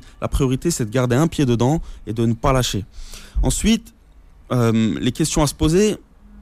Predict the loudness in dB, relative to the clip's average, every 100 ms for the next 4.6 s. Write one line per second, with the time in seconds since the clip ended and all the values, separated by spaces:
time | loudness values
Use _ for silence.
0 | -20 -20 -20 -16 -4 -4 -4 -4 0 2
1 | 4 2 2 2 0 0 -2 -2 0 0
2 | 0 -2 -2 -2 -2 -4 -2 -4 -6 -20
3 | -20 -20 -8 0 0 0 0 0 0 2
4 | 2 0 2 2 2 -2